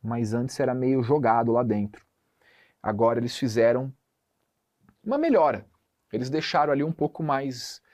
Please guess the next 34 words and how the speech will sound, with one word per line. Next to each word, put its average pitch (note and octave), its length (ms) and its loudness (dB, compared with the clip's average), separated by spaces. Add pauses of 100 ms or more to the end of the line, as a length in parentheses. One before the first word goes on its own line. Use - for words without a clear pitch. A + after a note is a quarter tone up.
(300)
é, G#2+ 520 4
regulamentado. C3+ 840 0 (600)
O - 80 0
afastamento G#3+ 480 -2
preventivo G#2+ 680 0 (540)
é D3 140 0
quando F#3 520 -4
a A#3+ 80 -2
gente F#3+ 420 -4
quer F#3+ 260 0
encostar F#3 500 -2
o D3+ 80 0
servidor C#3+ 480 0
pra - 120 -6
ele E4+ 80 -6
não E4+ 60 -4
atrapalhar D#3+ 500 0
as B2+ 120 -4
investigações, A#2 960 -4
pra A2 200 -6
não A#2+ 200 -6
continuar B2 680 -8
fazendo A#2 380 -6
cagada. G#2+ 520 -4 (320)
Isso - 260 -4
aqui C3+ 460 -2
não B2 320 -2
é G3+ 60 0
penalidade. F#3 720 -4 (380)
Isso - 100 -20
aqui G2 120 -6
não A#2 100 -2
é C3+ 60 -2
penalidade. D3+ 680 -2